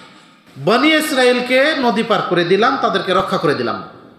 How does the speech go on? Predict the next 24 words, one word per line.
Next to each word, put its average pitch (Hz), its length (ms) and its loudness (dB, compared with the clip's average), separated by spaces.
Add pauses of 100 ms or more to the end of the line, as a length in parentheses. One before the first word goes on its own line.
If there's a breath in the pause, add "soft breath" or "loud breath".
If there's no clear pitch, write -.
পার 208 180 0
করে 185 220 2
দিলাম। 117 420 -4
ফাতবাআহুম 196 600 0
ফিরআউন 208 400 0
ওয়া 185 120 -2
জুনুদুহু, 156 420 -2 (500 loud breath)
আর 156 140 -2 (120)
তাদের 208 280 0
অনুসরণ 254 400 2
করলো 220 240 2
ফিরআউন 247 600 0
এবং 202 360 -2
তার 285 200 0
সৈন্য 233 360 -2
সামন্ত, 202 500 -2 (920)
ঔদ্ধত্য 180 480 -2
প্রদর্শন 170 580 -4
করে, 175 160 -4
সীমালঙ্ঘন 196 540 -2
করে 170 220 -4
এবং 226 180 -4
শত্রু 190 320 -6
হিসাবে। 104 360 -6